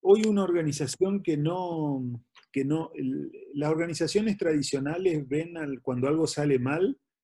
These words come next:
eh, como cuando algo falló, como algo peyorativo, algo malo.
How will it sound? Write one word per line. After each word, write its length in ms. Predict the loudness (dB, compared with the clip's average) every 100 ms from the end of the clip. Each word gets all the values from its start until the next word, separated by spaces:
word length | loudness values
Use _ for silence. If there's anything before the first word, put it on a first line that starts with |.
| _
eh, 640 | -4 -2 -2 -4 -6 -10 -18 -20 _ _ -8
como 500 | -4 -4 -4 -8 -8
cuando 400 | -6 -2 -2 0
algo 240 | 2 2
falló, 640 | 0 -2 0 0 0 -2
como 760 | -4 -4 -4 -6 -8 -10 -14 -18 _ _ _ -8
algo 420 | 0 4 4 6
peyorativo, 920 | 4 4 0 -2 2 4 4 2 0
algo 200 | -2 -4
malo. 340 | -6 -8 -12